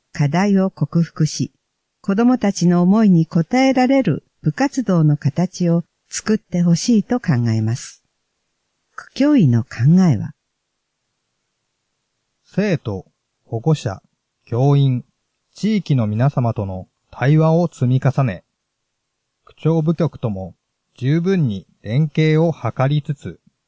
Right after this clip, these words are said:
Speaker 2: 部活動改革を進め、区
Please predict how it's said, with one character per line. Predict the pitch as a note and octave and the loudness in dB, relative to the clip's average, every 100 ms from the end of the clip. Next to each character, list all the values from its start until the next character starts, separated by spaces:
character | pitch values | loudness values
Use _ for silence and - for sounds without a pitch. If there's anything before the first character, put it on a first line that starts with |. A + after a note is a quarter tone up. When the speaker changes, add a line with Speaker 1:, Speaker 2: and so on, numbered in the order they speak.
| _ _ _ _ - | _ _ _ _ -12
Speaker 2:
部 | A2 | -6
活 | E3 - E3+ | -6 -2 0
動 | F3+ F3 | 0 0
改 | F#3 E3+ | 0 0
革 | B2 - G2+ | 0 -2 -8
を | E2 | -10
進 | G2+ F2+ A2+ | -12 -6 -4
め、 | G2+ - _ _ _ _ _ _ | -4 -8 _ _ _ _ _ _
区 | - F3+ | -2 -2